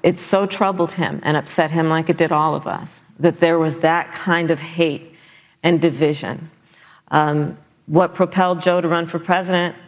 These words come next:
was to see that over the course of the last four years, what Brecklin described has been happening. Joe has a long-standing reputation of working across the aisle and working in a bipartisan way. Uh, and that's what he's gonna do as president.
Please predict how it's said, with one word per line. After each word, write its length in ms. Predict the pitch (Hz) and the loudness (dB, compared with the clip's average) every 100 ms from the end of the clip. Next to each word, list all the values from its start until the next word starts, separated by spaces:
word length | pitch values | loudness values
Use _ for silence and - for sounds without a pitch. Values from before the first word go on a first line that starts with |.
| _ _ _ | _ _ _
was 200 | - 165 - | 0 0 0
to 100 | 165 | -2
see 260 | - 190 | 2 2
that 180 | 175 165 | 2 0
over 160 | 170 160 | 0 -2
the 80 | |
course 380 | 165 - 160 160 | -2 0 -2 -2
of 80 | 156 | -2
the 80 | 165 | 0
last 320 | 156 160 - | 2 -2 -8
four 240 | - 170 | -2 0
years, 520 | 165 175 196 156 147 - 147 | 2 2 2 0 -2 -8 0
what 360 | 160 175 - | 0 0 0
Brecklin 400 | 180 180 180 180 | 0 0 0 0
described 540 | 180 175 - 214 185 175 | 2 0 -2 0 -2 -4
has 160 | 151 | -2
been 140 | 165 165 | 0 0
happening. 580 | 185 185 180 143 - - _ _ _ _ _ 151 | 0 -2 -6 -10 -10 -16 _ _ _ _ _ 2
Joe 240 | 202 240 | 2 4
has 240 | 254 226 | 2 2
a 60 | 170 | 2
long-standing 840 | 143 160 175 202 202 - 180 185 180 | 2 2 2 0 -2 -2 0 0 0
reputation 600 | 165 170 170 147 147 147 | -2 -4 -4 -4 -4 -2
of 80 | |
working 260 | 156 151 160 | 0 0 -2
across 460 | 151 - 147 147 - | -2 0 0 0 -4
the 120 | 147 | -2
aisle 300 | - - 180 _ _ _ _ _ _ - | -2 -6 -12 _ _ _ _ _ _ 0
and 100 | 170 | 2
working 280 | 180 180 180 | 2 2 0
in 80 | |
a 40 | 165 | 2
bipartisan 720 | 156 156 - 156 147 - 151 | 0 -2 -2 -2 -2 -6 -6
way. 240 | 139 170 160 _ _ _ _ _ _ _ _ _ | -6 -8 -14 _ _ _ _ _ _ _ _ _
Uh, 160 | 156 - | 0 2
and 160 | 190 | 2
that's 220 | 202 220 233 | 2 0 0
what 100 | 220 | 0
he's 140 | 214 | 0
gonna 180 | 208 190 | 2 2
do 140 | 185 | 2
as 120 | 180 | 0
president. 540 | 180 - 180 170 110 | -2 -2 0 -2 -10